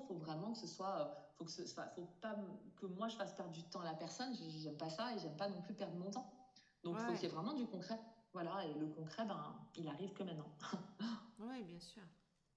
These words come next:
Speaker 2: Ok.
Speaker 1: Ouais.
Speaker 2: Donc ça, c'est le côté développement d'entreprise. T'as
Speaker 1: Ouais.
Speaker 2: effectivement mis en place une stratégie. J'ai, ton client cible, il est maintenant bien clair. Est-ce que tu as atteint aujourd'hui ton client cible ou pas encore ?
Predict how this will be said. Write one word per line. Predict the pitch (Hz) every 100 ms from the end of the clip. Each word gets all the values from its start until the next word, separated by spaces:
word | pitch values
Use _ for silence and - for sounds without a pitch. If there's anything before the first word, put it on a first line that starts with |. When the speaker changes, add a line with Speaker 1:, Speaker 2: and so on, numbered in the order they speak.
| -
Speaker 2:
Ok. | - - - - _ _ -
Speaker 1:
Ouais. | - 175 -
Speaker 2:
Donc | 196 208
ça, | - 311 330
c'est | 294
le | 269
côté | 254 254 302
développement | 233 202 214 190 165 147 -
d'entreprise. | 156 156 151 156 156 - 339
T'as | 339 196
Speaker 1:
Ouais. | 202
Speaker 2:
effectivement | - 247 240 226
mis | 208 190
en | 185
place | - 180 175
une |
stratégie. | 175 196 190 196 202 320 254
J'ai, | 190 160 160 170 180
ton | 214
client | 208 190 196 185 175 170 165 160
cible, | 160 - 285 277 202 151
il | 202 185
est | 175 156
maintenant | 165 180 156 160
bien | 156 156 175
clair. | 254 302
Est-ce | - 277
que | 381
tu | - 330
as | 269 - - - - -
atteint | 226 - - 285 262 -
aujourd'hui | 175 165 175 175 202 233
ton | 175 156 156 151 - - 170 170
client | - 208
cible | 202 269 277 214 - -
ou |
pas | 180
encore ? | 165 156 151